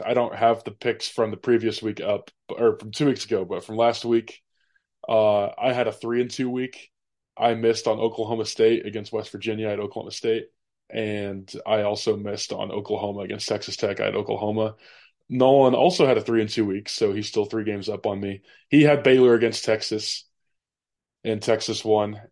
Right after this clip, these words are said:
and he also was on me with Oklahoma State as they lost at home to West Virginia. That was pretty, pretty surprising into the season there for this,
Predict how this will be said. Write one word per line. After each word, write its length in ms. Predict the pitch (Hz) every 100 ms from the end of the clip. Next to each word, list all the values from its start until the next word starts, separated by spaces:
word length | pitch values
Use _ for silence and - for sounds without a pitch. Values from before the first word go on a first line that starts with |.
| _ -
and 720 | 120 110 107 104 98 95 92 110 - _ _ _
he 380 | 113 101 117 123
also 480 | 113 113 123 107 101
was 200 | 107 110
on 160 | 104
me 220 | 101 98 101 -
with 160 | 110
Oklahoma 400 | 143 143 110 101
State 380 | - 107 104 -
as 180 | 101 101
they 320 | 104 98 95 117
lost 280 | 110 -
at 100 | -
home 280 | - 147 156
to 80 | 117
West 200 | 107 107
Virginia. 400 | 107 104 101 95
That 120 | 101
was 120 | 92
pretty, 460 | - 104 101 98 - _ _ _ _ _ -
pretty 160 | 170 165
surprising 460 | 139 147 139 127
into 200 | 113 113
the 80 | 107
season 320 | 117 110 101
there 220 | 101 101
for 380 | - 110 95 110 -
this, 240 | 107